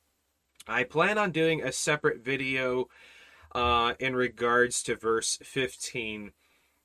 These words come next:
um, just in regards to what, uh, blasphemy of the Holy Ghost, blasphemy, uh, of Christ is.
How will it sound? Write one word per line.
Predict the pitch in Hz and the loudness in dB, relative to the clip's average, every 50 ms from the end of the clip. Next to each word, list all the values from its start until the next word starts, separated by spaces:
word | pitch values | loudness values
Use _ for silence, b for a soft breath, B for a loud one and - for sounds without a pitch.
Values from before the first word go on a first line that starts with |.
| _ _ _ _ | _ _ _ _
um, | - 107 104 104 104 104 101 101 104 92 76 | -8 -6 -6 -4 -4 -6 -6 -8 -12 -14 -6
just | - 127 123 - - - | -2 -2 -2 -2 -4 -6
in | 120 120 117 113 | -6 -6 -4 -4
regards | 117 104 117 110 110 107 - - | -4 -2 0 -2 -2 -2 -4 -10
to | - - 113 107 104 104 104 104 95 - | -8 -8 -6 -6 -6 -6 -8 -10 -12 -12
what, | - 110 113 110 101 76 76 - | -4 -2 -2 -2 -2 -4 -6 -8
uh, | 104 98 98 95 92 85 | -6 -4 -6 -6 -8 -8
blasphemy | 90 104 113 117 123 131 131 - - - 123 120 120 117 | -6 -4 -2 0 2 2 0 0 -2 -6 -6 -6 -6 -6
of | 104 | -6
the | 110 | -4
Holy | 113 110 113 110 | -2 -2 -2 -2
Ghost, | 95 110 110 107 - - | -2 -4 -6 -6 -6 -4
blasphemy, | 113 107 104 101 - 113 107 107 107 104 101 95 - - - - | -2 -2 -2 -4 -6 -8 -8 -10 -10 -10 -10 -12 -14 -18 -18 -12
uh, | 95 95 95 92 90 - | -10 -8 -8 -8 -8 -10
of | 95 95 - | -12 -14 -10
Christ | - 117 113 113 110 - - - | -6 -2 -2 -2 -2 -4 -8 -8
is. | 104 110 110 110 107 104 - | -6 -6 -4 -4 -6 -8 -10